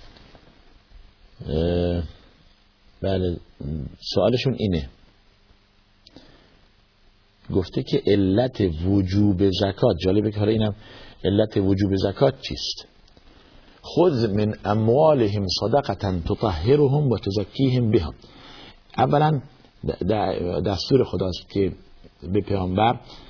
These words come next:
که از اموال مسلمین، از اغنیای مسلمین اموالی را دریافت کن به عنوان زکات به فقرا بده تا اموالشون طاهر شود. طهارت اموال، یک، پاکی، اه،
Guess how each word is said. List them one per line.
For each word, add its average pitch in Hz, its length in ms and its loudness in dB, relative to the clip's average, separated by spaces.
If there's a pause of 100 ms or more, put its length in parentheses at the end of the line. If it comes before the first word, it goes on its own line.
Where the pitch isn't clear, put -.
(260)
که - 120 -2
از 92 120 0 (100)
اموال 104 480 2
مسلمین، 92 560 -2
از 87 140 -4 (440)
اغنیای 98 560 2
مسلمین 92 540 -2 (760)
اموالی 107 480 2
را 107 180 2
دریافت 101 500 0
کن 98 200 -6
به 95 100 0
عنوان 95 340 -2 (180)
زکات 120 540 -2 (300)
به 95 100 0
فقرا 98 500 -2
بده 135 240 2
تا 131 340 -2
اموالشون 113 580 0
طاهر 110 300 0
شود. - 280 -8 (800)
طهارت 104 480 2 (500)
اموال، 95 500 0 (280)
یک، - 380 0 (160)
پاکی، 120 460 0 (1080)
اه، 90 460 -2